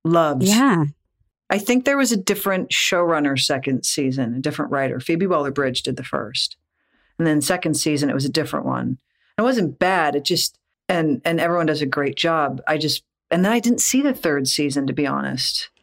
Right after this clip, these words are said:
Speaker 2: Have you seen Fleabag?
Speaker 1: Yes.
Speaker 2: Okay.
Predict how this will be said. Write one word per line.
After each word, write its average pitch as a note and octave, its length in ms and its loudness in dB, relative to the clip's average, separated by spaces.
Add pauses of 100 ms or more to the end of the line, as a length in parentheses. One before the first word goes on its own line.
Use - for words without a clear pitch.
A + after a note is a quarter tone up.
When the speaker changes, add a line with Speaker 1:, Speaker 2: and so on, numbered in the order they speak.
(320)
Speaker 2:
Have C4 160 0
you F4 140 4
seen C5 260 2
Fleabag? B3 800 2 (680)
Speaker 1:
Yes. D#3+ 680 -2 (400)
Speaker 2:
Okay. E3+ 460 0